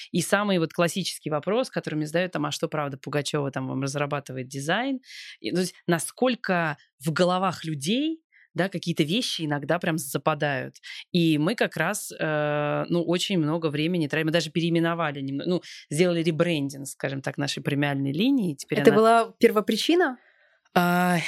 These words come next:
Speaker 1: ну, это отчасти ограничение, потому что люди, которые там знают или слушают там Аллу Пугачеву, это, в общем-то, ну, определенный возраст, да.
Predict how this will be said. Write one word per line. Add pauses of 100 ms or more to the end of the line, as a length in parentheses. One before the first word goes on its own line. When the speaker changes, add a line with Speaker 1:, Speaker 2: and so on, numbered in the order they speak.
(120)
Speaker 1:
ну,
это
отчасти
ограничение,
потому
что
люди,
которые
там
знают
или
слушают
там
Аллу
Пугачеву,
это,
в
общем-то,
ну,
определенный
возраст,
да.